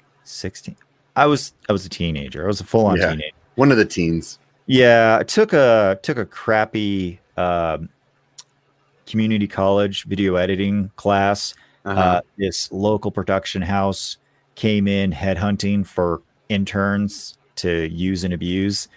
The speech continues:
Speaker 2: Uh-huh.
Speaker 1: And so I thought it was the coolest thing ever. So I got a
Speaker 2: Right.
Speaker 1: job there, and I was making twenty dollars per video.
Speaker 2: Oh, there you
Speaker 1: Unless
Speaker 2: go.
Speaker 1: someone else worked on the video, then you had to split it equally.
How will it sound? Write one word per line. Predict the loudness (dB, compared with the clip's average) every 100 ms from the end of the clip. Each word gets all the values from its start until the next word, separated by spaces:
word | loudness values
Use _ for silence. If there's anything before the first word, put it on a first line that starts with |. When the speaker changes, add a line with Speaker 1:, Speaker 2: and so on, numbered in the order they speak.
| _ _
Speaker 2:
Uh-huh. | -6 -2
Speaker 1:
And | -2
so | 0 0 2 2
I |
thought | 2 2
it |
was | 0 -4
the |
coolest | -2 2 4 2
thing | 2 4
ever. | 4 4 4 2 -4 _
So | -2 2
I |
got | 4
a | 4
Speaker 2:
Right. |
Speaker 1:
job | 2 0 0 2
there, | 0 0 -4 _
and | -2
I | 0
was | 0
making | 0 -2 -2 -4
twenty | -4 -4 -2 2
dollars | 4 4 6 4 2 -2 -8 _ _ _ _ _ _ _ _ -20
per | -4 0 2
video. | 2 0 0 -2 -4 -10 _ _ _ -12
Speaker 2:
Oh, | -6 -4 0
there | 0
you | 0
Speaker 1:
Unless | -2
Speaker 2:
go. | -2
Speaker 1:
someone | 0 0
else | 0
worked | -2 -4 -2
on | -2
the |
video, | -2 -2 -2 0
then | -2
you | -2
had | -2 -4
to |
split | -6 -8 -2 -2
it | -2 -4
equally. | -8 -6 -4 -4